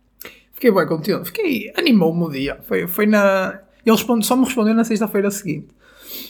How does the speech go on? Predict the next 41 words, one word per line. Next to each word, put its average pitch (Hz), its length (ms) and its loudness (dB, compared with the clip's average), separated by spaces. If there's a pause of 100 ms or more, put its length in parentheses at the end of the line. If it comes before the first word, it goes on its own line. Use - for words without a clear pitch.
(180)
Pá, 156 140 0
foi 196 180 0
bem 180 160 2
engraçado. 151 580 -6 (220)
Portanto, 180 320 0
ele 208 80 4
convidou-me 233 680 4
na 240 120 4
quinta, 269 640 2 (960)
supostamente, 190 560 -2
convidou-me 254 420 6
assim 226 160 4
indiretamente, 220 680 2
na, 214 360 2
na 208 180 4
sexta, 214 520 0 (280)
pá, 175 280 2
desconvidou-me. 185 800 0 (380)
Pá, 139 140 2
achei 147 220 0
piada. 147 480 -4 (1000)
Um 202 60 0
episódio 147 340 0
engraçado. 143 520 -8 (640)
Por - 60 -10
acaso, 202 300 2
olhem, 151 200 -2
um 233 180 -4
abraço 147 360 2
aqui 175 140 -6
para 170 260 -2
o, 143 40 -4
para - 100 -4
o 160 40 -2
Sr. - 160 -4
David 156 260 -4
Paiva 156 240 -2
e 156 40 -6
para 156 120 -2
a - 20 0
malta 160 440 -4